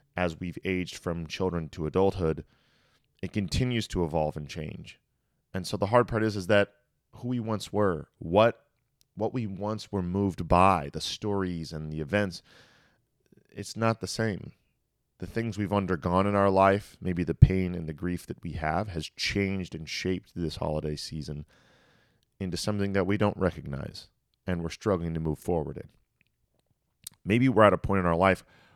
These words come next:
where we're just tired of kind of the same old thing. And we really want to create something that we can never forget, just a memory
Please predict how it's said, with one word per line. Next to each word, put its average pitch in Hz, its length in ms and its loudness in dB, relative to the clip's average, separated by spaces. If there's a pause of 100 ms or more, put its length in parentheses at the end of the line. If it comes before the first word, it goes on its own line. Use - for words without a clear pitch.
(120)
where 107 160 6
we're 117 140 -2
just 104 200 -4
tired 110 340 6
of 98 140 0
kind 98 220 -2
of 98 100 -2
the 92 80 -2
same 101 340 0
old 101 160 2
thing. - 360 0 (760)
And 110 140 -6
we 131 100 -2
really 139 280 0
want 123 560 -4
to 95 360 -2
create 123 360 0
something 117 380 -2
that - 140 -4
we 110 100 -2
can 101 360 0
never 110 300 0
forget, 104 460 0
just 104 180 -6
a 104 40 0
memory 110 560 -2